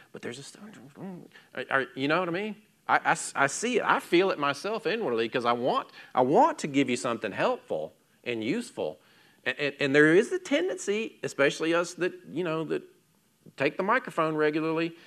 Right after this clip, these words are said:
to flip over and if you would just, to, to give you an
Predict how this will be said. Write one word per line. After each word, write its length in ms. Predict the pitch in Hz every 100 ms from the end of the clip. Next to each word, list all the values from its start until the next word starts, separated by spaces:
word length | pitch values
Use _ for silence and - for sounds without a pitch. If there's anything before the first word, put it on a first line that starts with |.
| - _ _ _ _ _ _
to 80 | 156
flip 360 | - 151 165 165
over 380 | 151 190 - 135
and 220 | 123 196
if 180 | 180 175
you 140 | 196
would 180 | 185 -
just, 160 | 110 - - - - 123 135 135 _ _ _
to, 100 | - - _
to 120 | 147 - _ _ _ _ - 123 104 _ - 123
give 180 | 147 165
you 140 | 180
an 100 | 170